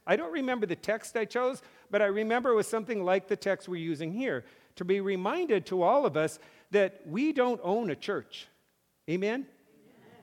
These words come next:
This church is here long before Pastor Stan got here, and it's gonna be here long after. And I tried to explain in the devotions and talking about it how we need to go through life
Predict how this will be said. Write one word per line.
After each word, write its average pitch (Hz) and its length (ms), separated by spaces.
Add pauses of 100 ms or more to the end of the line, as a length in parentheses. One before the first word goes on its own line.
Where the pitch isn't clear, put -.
(240)
This 226 180
church 277 300
is - 280
here 226 200
long 226 280
before 226 280
Pastor 233 380
Stan 226 300
got 220 180
here, 226 140
and 214 80
it's 208 100
gonna 214 180
be 202 120
here 196 160
long 175 260
after. 180 440 (800)
And 233 100
I 247 100
tried 240 280
to 254 60
explain 180 480
in 190 160
the 214 140
devotions 190 580
and 226 100
talking 147 320
about 127 220
it 220 100
how 202 200
we 202 180
need 214 220
to 247 100
go 180 260
through 190 160
life 190 280